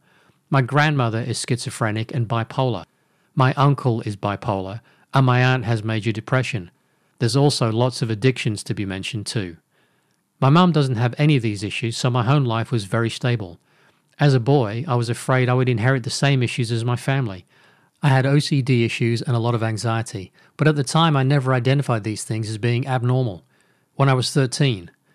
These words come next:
there was an incident where my father and uncle got into a big heated argument. I love them both, so the situation was very stressful for me. I got very angry.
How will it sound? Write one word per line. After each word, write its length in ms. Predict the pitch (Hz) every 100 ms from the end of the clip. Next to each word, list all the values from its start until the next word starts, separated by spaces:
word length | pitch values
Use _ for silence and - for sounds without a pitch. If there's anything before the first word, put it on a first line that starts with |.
| _ _
there 140 | 131
was 120 | 120 120
an 120 | 135
incident 500 | 151 156 151 135 135
where 140 | 117
my 120 | 107
father 480 | 101 - 127 123 123 127
and 160 | 117
uncle 300 | 135 131 123
got 180 | 107 117
into 220 | 110 -
a 60 | 104
big 280 | 92 131 120
heated 320 | 120 110 117
argument. 520 | 113 107 98 92 - _ _ _ _ _ -
I 80 | 123
love 220 | 143 131
them 140 | 123
both, 480 | 104 131 104 - -
so 140 | -
the 100 | 117
situation 640 | 117 - 135 135 123 120 -
was 120 | 113
very 260 | 98 127 123
stressful 480 | - 131 120 - 101
for 160 | -
me. 260 | 98 104 113 _ _ _
I 80 | -
got 200 | 135 117
very 300 | 95 135 123
angry. 480 | 120 123 113 104 90